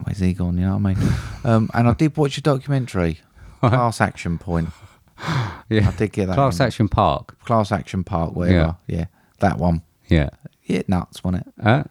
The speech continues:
Speaker 1: Nuts.
Speaker 2: <laughs> It was nuts,
Speaker 1: Yeah.
Speaker 2: yeah. Are you, I mean, were you talking about it now or later?
Speaker 1: Later.
Speaker 2: Later.
Speaker 1: Yeah.
Speaker 2: Okay. I watched a couple of documentaries. I haven't watched a lot of films.
Speaker 1: Yeah.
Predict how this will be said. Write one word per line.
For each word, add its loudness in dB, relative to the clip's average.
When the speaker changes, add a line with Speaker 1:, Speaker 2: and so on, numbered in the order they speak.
Speaker 1:
Nuts. -4
Speaker 2:
<laughs> -4
It 0
was 0
nuts, 0
Speaker 1:
Yeah. 2
Speaker 2:
yeah. 0
Are 2
you, 2
I 2
mean, 2
were 0
you 4
talking 0
about 2
it 0
now 4
or 4
later? 2
Speaker 1:
Later. 0
Speaker 2:
Later. 0
Speaker 1:
Yeah. 2
Speaker 2:
Okay. 0
I 2
watched 0
a 0
couple 0
of -2
documentaries. 0
I 4
haven't 0
watched -4
a 2
lot 2
of -2
films. 2
Speaker 1:
Yeah. -4